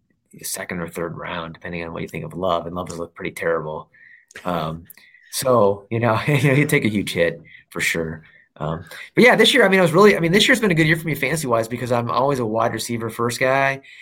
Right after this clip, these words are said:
And I took, I took Hill and Adams, and, like, I've, I have that combo in a bunch of leagues and took a lot of wide, wide receivers early.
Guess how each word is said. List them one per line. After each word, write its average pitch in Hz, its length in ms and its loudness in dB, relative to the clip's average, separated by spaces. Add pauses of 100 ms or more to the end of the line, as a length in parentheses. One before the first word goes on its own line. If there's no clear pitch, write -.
(240)
And 104 120 -4
I 107 60 -2
took, 113 340 -8
I 107 100 0
took 113 240 -6
Hill 127 320 4
and 104 100 0
Adams, 110 420 0
and, 87 100 -12
like, 90 180 -8
I've, 95 260 -4
I 90 100 -2
have 113 100 -4
that 101 160 -2
combo 107 260 0
in 107 80 -2
a 101 40 -8
bunch 104 180 -4
of 92 80 -12
leagues 98 260 -6
and - 80 -20
took 101 140 -12
a - 40 -6
lot 101 220 2
of 104 80 0
wide, 101 300 0
wide 98 160 -2
receivers 95 420 -8
early. 95 360 -2